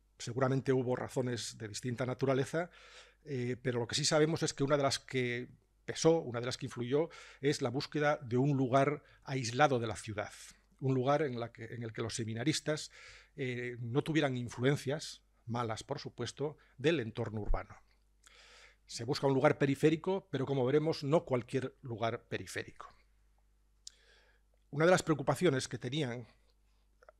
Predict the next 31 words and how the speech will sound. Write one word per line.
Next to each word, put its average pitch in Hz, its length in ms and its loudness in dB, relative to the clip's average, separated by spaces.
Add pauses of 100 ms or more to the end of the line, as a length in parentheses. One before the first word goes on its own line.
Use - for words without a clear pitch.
(100)
por 104 120 -12
lo 104 80 -6
que - 80 -10
sabemos, 131 580 0 (600)
era 160 520 2
el 131 420 -2
hecho 170 260 2
de 143 200 -2
que 123 480 -8
estuviera 127 460 2
muy 143 160 4
próximo 147 380 0
a 127 40 4
la 117 80 0
fábrica 135 340 0
de 113 80 0
armas 107 560 -6 (800)
y 131 140 -10
que 120 220 0
eso 156 360 0
pudiera 139 560 4
suponer 127 460 -2
un 143 80 2
contacto 135 720 0
entre 123 260 -4
los 123 140 2
seminaristas 120 800 0
y 139 160 -4
la 147 140 -2
población 110 420 -6
obrera. 107 400 -6